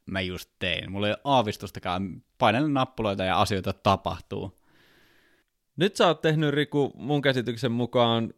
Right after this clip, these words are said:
Speaker 2: reilusti yli viisi vuotta jo kuitenkin ammattimaisesti tätä valokuvaamista ja myös videokuvaamista duunikses.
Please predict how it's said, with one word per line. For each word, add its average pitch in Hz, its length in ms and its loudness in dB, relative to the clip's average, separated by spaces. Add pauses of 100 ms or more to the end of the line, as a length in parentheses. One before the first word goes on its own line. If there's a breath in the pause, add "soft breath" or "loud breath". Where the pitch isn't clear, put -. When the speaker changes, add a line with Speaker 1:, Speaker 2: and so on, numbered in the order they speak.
Speaker 2:
reilusti 117 600 0
yli 107 340 0
viisi 131 440 -2
vuotta 98 360 0
jo 95 100 0
kuitenkin 98 360 -4
ammattimaisesti 107 1200 2
tätä 90 440 -2 (300 soft breath)
valokuvaamista 95 800 0
ja 92 100 0
myös 98 320 -6
videokuvaamista 92 1080 -2 (160)
duunikses. 95 800 0